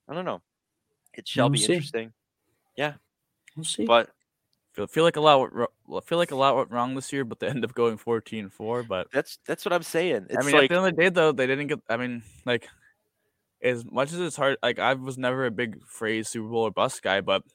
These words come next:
Speaker 3: it kinda felt like this was it.
Speaker 1: Mm-hmm.
Speaker 3: Like, this had to be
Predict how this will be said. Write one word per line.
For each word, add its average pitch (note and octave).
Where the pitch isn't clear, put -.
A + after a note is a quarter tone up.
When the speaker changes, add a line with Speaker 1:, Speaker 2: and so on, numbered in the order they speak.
Speaker 3:
it A#2
kinda A#2+
felt -
like A#2
this G#2+
was G#2+
it. G2+
Speaker 1:
Mm-hmm. A2+
Speaker 3:
Like, G#2+
this A2
had A2
to G2
be G#2